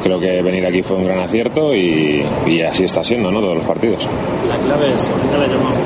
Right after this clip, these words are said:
Speaker 2: luego preguntarle si quiere volver, ¿a ti te ha llamado?
Speaker 1: A mí no me llama nadie.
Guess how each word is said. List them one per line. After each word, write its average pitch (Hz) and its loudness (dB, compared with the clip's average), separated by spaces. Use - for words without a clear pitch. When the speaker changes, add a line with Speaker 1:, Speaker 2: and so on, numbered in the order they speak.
Speaker 2:
luego 151 4
preguntarle 127 -2
si - -2
quiere 120 0
volver, 113 0
¿a - -2
ti 123 -2
te - 2
ha 120 2
llamado? - -2
Speaker 1:
A 85 2
mí 98 2
no 101 0
me 90 0
llama 82 0
nadie. 78 2